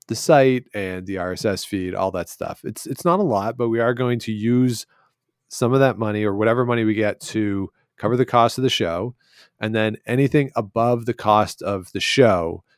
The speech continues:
we will then donate to, uh, the Sandra Schmirler Foundation.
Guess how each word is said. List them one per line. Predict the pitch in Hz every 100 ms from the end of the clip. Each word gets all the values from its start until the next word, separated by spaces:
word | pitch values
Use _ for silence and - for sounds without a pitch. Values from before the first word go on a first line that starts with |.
| _ _ _
we | 110 113
will | 110 110
then | 95 110 110 101
donate | 110 92 90 - 87 - - _ _ _
to, | - 107 95 92 90 87 - _ _ _
uh, | - 90
the | 92
Sandra | 101 110 95
Schmirler | - 98 -
Foundation. | - 90 - - -